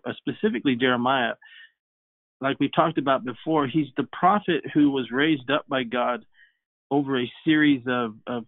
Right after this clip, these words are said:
two or three decades, really, to, to, to view and to witness the culmination of all the prophetic warnings that had gone before on Judah and Israel. God had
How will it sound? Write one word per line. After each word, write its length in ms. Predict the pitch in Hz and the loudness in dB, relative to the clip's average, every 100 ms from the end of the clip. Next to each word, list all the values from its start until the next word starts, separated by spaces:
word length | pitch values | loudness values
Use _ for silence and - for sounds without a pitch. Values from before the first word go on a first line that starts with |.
| _ - | _ -2
two 120 | 165 | 0
or 80 | 135 | 0
three 200 | 143 117 | 0 0
decades, 520 | 131 139 139 123 113 | 0 0 -2 -2 -2
really, 360 | 123 120 120 - | -4 -2 -4 -4
to, 180 | 147 131 - - | -2 -2 -4 -2
to, 340 | 143 135 127 - _ - | 0 0 -4 -8 _ -2
to 180 | 151 120 104 | 0 0 -2
view 420 | 135 165 190 185 - | 0 2 2 2 0
and 180 | 139 - | -4 -4
to 80 | 131 | -4
witness 640 | 113 113 175 - 123 120 - - | -2 2 0 0 -4 -4 -6 -6
the 100 | - - - | -4 -4 0
culmination 920 | 175 165 131 123 147 190 - 110 98 - _ _ _ _ _ _ _ - | 2 2 0 2 2 2 0 -6 -8 -18 _ _ _ _ _ _ _ -6
of 160 | 143 127 | -6 -4
all 380 | - 151 175 180 | -2 2 2 2
the 100 | 151 | 0
prophetic 540 | - 139 160 156 151 | 0 0 0 0 -2
warnings 680 | 113 113 139 165 151 123 117 | -6 -4 0 0 0 -4 -6
that 120 | 127 120 | -4 -2
had 180 | 131 107 | -4 -2
gone 340 | 127 135 127 | 0 0 -2
before 800 | 117 - _ - 170 175 117 - - _ _ _ _ _ _ - | -6 -8 _ -2 2 2 0 -6 -18 _ _ _ _ _ _ -2
on 240 | 135 123 | -2 -2
Judah 340 | 117 127 120 117 | -4 -4 -4 -6
and 80 | - | -6
Israel. 720 | 147 127 123 131 139 117 92 _ _ _ _ _ _ _ _ _ _ _ 127 | -10 -6 -4 -2 -2 -4 -8 _ _ _ _ _ _ _ _ _ _ _ -2
God 220 | 127 | -2
had 120 | 127 | -2